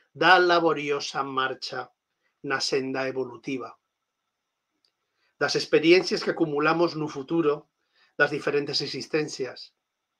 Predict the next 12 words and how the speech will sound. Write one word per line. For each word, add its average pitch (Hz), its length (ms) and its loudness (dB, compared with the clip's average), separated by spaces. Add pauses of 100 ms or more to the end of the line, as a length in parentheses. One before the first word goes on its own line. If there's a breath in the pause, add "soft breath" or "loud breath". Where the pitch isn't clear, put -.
(680 soft breath)
Porén, 170 560 8
Emmanuel 160 640 2 (720)
indica 170 480 2
a 165 80 4
necesidade 160 880 0 (260)
de 151 140 0
estarmos 175 560 2
atentos 185 720 2
aos 156 400 0
aliciarses 185 1040 -2 (240)
do 160 160 2
aprendizado. 135 880 -2